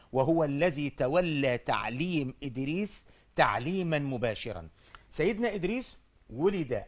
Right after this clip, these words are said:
على أشهر الأقوال، ولد في مصر، وهناك قول وجيه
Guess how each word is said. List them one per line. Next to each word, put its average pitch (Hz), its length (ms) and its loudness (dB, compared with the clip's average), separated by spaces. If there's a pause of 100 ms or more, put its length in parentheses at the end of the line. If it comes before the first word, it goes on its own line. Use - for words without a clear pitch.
على 127 280 0
أشهر 160 360 4
الأقوال، 123 640 2 (540)
ولد 151 400 2
في 135 220 -4
مصر، 233 500 -2 (320)
وهناك 131 520 -6
قول 170 440 -2
وجيه 147 560 -4